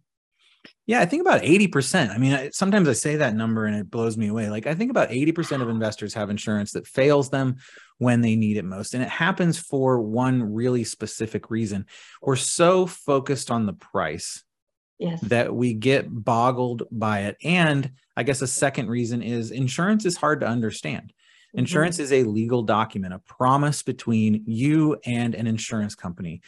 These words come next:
Speaker 1: to transfer risk from yourself to them. Look, no one could invest in real estate almost period if insurance didn't exist, right? Only the richest of the rich would be able to invest in real estate. The people who could handle it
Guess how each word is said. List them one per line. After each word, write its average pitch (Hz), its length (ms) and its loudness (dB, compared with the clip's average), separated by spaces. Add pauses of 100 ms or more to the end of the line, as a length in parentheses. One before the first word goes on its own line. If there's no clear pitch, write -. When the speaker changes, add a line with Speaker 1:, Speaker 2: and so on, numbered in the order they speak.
(160)
Speaker 1:
to - 80 -12
transfer 147 800 2
risk 135 420 2
from 117 180 -2
yourself 113 420 -2
to - 100 -10
them. 101 220 -6 (360)
Look, 135 180 2
no 135 260 6
one 175 280 6
could 151 240 0
invest 117 640 0
in 120 240 0
real 113 280 0
estate 110 420 -4 (440)
almost 143 380 0
period 107 560 2 (300)
if 127 160 0
insurance 123 640 0 (160)
didn't 107 340 -4
exist, 95 600 -4
right? 127 200 4
Only 175 360 4
the 151 100 4
richest 123 580 -2
of 117 80 -2
the 104 140 -2
rich 98 300 -2
would 107 120 -6
be 104 140 -2
able 104 220 -2
to - 100 -4
invest 101 380 -2
in 101 80 -2
real 98 160 -2
estate. 101 260 -2
The 113 60 -6
people 127 280 -2
who 131 120 2
could 131 240 -2
handle 143 340 2
it 80 140 -10